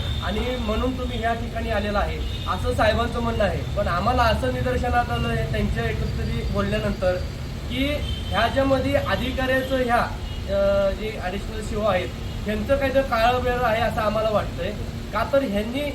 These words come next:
आम्ही विचारायच्या आधी प्रश्न त्यांनी आम्हाला प्रश्न केला की "तुम्हाला कोणी पाठवलंय?" म्हणून. आम्हाला सर्वसामान्य शेतकऱ्यांची तळमळ आहे, सर्वसामान्य शेतकऱ्यांनी आम्हाला पाठवलंय की "आम्हाला औषध पाणी सरकारी दवाखान्यात भेटत नाही."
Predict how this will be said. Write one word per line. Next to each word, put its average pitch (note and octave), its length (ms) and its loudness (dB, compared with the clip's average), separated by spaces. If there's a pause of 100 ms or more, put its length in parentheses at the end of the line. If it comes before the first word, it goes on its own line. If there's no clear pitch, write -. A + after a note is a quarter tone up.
(120)
आम्ही B3+ 300 0
विचारायच्या C4+ 520 2
आधी C#4 100 -2
प्रश्न C#4 360 2
त्यांनी C4+ 260 2
आम्हाला C4 280 2
प्रश्न A#3 220 -6
केला A#3+ 280 -6
की A#3+ 180 -8
"तुम्हाला C4 260 0
कोणी B3+ 260 -2
पाठवलंय?" F#3 420 0
म्हणून. C#3 220 -4 (380)
आम्हाला A3+ 460 2
सर्वसामान्य A3 800 -2
शेतकऱ्यांची G#3 960 -4
तळमळ G3+ 260 2
आहे, F3+ 340 0 (340)
सर्वसामान्य B3+ 640 0
शेतकऱ्यांनी C4+ 540 2
आम्हाला A3+ 220 2
पाठवलंय F#3+ 440 -2
की - 380 -8
"आम्हाला G#3 320 0 (100)
औषध A3+ 380 0
पाणी B3 200 -2
सरकारी A3+ 300 0
दवाखान्यात G#3 440 -2
भेटत F3 320 -6
नाही." F3 180 -6